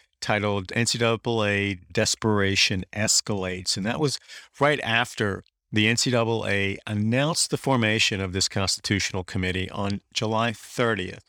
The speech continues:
And I'm gonna go through a timeline, everything that's happened since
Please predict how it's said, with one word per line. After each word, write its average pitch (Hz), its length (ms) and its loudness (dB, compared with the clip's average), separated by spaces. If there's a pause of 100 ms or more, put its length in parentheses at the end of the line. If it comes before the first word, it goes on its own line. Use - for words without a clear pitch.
And 110 120 -2
I'm 131 80 2
gonna 190 160 0
go 160 160 0
through 139 160 0
a 113 60 0
timeline, 113 840 0 (340)
everything 151 440 0
that's 147 160 0
happened 98 680 -2
since - 460 0